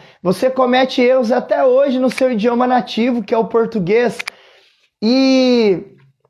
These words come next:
não é perfeito no seu próprio idioma, e às vezes pensou na perfeição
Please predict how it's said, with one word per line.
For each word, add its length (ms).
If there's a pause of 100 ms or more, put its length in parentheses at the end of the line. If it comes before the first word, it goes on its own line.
(320)
não 260
é 80
perfeito 560
no 80
seu 200
próprio 380
idioma, 600 (220)
e 120
às 220
vezes 540 (340)
pensou 480
na 140
perfeição 920